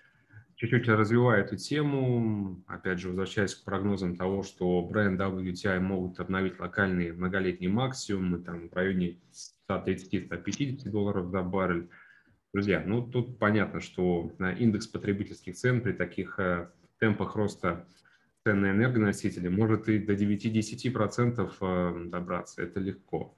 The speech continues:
вообще. Почему же доллар растет? Потому что чем круче сейчас задирается инфляция, тем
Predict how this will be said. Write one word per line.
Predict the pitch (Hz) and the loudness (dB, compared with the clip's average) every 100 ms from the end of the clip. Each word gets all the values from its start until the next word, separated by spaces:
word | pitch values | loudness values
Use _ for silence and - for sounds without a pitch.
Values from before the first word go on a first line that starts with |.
| - | -18
вообще. | - - - _ _ _ _ _ _ | -14 -14 -16 _ _ _ _ _ _
Почему | - 156 160 | 0 6 6
же | 131 | 6
доллар | 127 160 123 | 6 6 6
растет? | 120 - 104 - | 4 2 -4 -4
Потому | - 120 131 | -4 -2 -2
что | 127 | -2
чем | 110 139 117 113 | 0 2 2 0
круче | 127 131 - 95 | 2 0 0 -6
сейчас | - 98 87 | -4 -4 -2
задирается | 95 107 110 101 90 - 92 | 0 2 2 2 0 -4 -6
инфляция, | 95 143 151 - 101 | -6 -4 -4 0 -2
тем | - 110 107 98 | 2 2 2 0